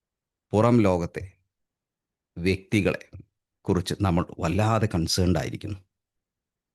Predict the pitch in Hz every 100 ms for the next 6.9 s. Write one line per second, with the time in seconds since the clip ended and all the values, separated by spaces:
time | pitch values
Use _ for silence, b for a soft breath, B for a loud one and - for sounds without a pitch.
0 | _ _ _ _ _ _ _ _ 85 87
1 | 85 - - _ _ _ _ _ _ _
2 | _ _ _ 78 101 127 123 92 85 82
3 | 85 82 67 65 87 82 85 85 - -
4 | _ _ _ _ _ _ _ _ _ _
5 | _ _ _ _ _ _ _ _ _ _
6 | - 101 107 92 85 85 67 - -